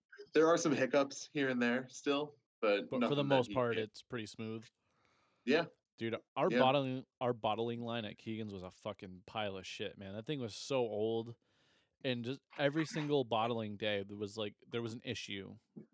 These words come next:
Speaker 2: Always something going on that was, like, that would halt the process, and we'd have to stop and fix it. And then we had to replace, like, an entire fucking, like, a worm drive in the thing,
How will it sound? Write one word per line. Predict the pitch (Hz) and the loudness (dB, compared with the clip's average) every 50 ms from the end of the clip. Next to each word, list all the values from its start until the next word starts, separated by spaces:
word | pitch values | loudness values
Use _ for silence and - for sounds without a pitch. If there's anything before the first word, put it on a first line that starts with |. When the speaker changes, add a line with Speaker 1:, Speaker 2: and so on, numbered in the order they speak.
| _ _ _ _ _ _ _ _ _ | _ _ _ _ _ _ _ _ _
Speaker 2:
Always | - 113 135 143 147 139 | -4 -2 0 0 0 -2
something | - 143 131 120 - 131 117 110 | -2 -4 -2 -2 -2 -4 -2 0
going | 120 117 117 110 107 107 | 0 0 0 -2 -2 -4
on | 104 104 101 98 98 98 98 101 101 _ _ _ _ _ _ _ _ _ _ _ | -2 -2 -2 -4 -6 -8 -10 -14 -16 _ _ _ _ _ _ _ _ _ _ _
that | - 110 107 | -6 -6 -6
was, | 104 104 95 - | -6 -6 -8 -6
like, | 104 101 101 101 101 - - - _ _ _ _ _ _ - | -4 -4 -2 -4 -4 -8 -12 -20 _ _ _ _ _ _ -6
that | 117 117 | -4 -4
would | 117 110 | -4 -6
halt | 110 - - - 120 107 107 101 - _ _ _ _ _ _ _ - | -8 -8 -4 -2 0 0 0 -2 -6 _ _ _ _ _ _ _ -14
the | 113 | -10
process, | - - 117 104 101 98 - - 104 101 98 95 - 117 | -6 -4 -2 -2 -2 -4 -6 -6 -4 -4 -4 -6 -8 -10
and | 107 104 | -8 -8
we'd | 104 101 | -8 -6
have | 101 107 104 - | -6 -6 -6 -6
to | - 110 | -8 -12
stop | - - - 110 101 104 101 - | -10 -6 -4 -2 -2 -2 -2 -4
and | 110 104 - | -8 -12 -10
fix | - - 110 - - - | -6 -6 -6 -6 -8 -8
it. | 104 101 98 98 98 - _ _ _ _ _ _ _ _ _ _ _ _ _ - | -8 -6 -6 -6 -8 -10 _ _ _ _ _ _ _ _ _ _ _ _ _ -12
And | 107 104 | -10 -6
then | 107 110 107 104 98 98 101 104 | -6 -6 -6 -8 -10 -12 -10 -6
we | 117 123 | -2 0
had | 143 147 131 | 0 0 -2
to | 117 104 | -4 -6
replace, | 104 - - - 127 123 117 - | -8 -8 -6 -4 -4 -4 -4 -6
like, | 113 104 - | -10 -12 -12
an | 104 | -10
entire | 104 107 104 - - 117 117 113 110 104 | -10 -10 -10 -8 -6 -4 -2 -2 -4 -6
fucking, | - _ 120 113 - - 110 101 101 95 95 95 95 95 92 - _ _ _ _ _ _ - - | -6 _ -8 -8 -6 -8 -10 -10 -10 -12 -12 -14 -14 -16 -18 -20 _ _ _ _ _ _ -8 -6
like, | 117 - 123 | -6 -6 -6
a | |
worm | 117 107 107 113 117 123 131 131 | -6 -6 -4 -2 -2 -2 -2 -2
drive | 110 110 104 95 95 95 95 98 98 98 - | -4 -4 -4 -4 -4 -4 -6 -6 -6 -8 -10
in | - 123 110 104 101 | -12 -10 -10 -10 -12
the | 98 | -10
thing, | - - 113 107 104 107 | -10 -8 -8 -8 -10 -12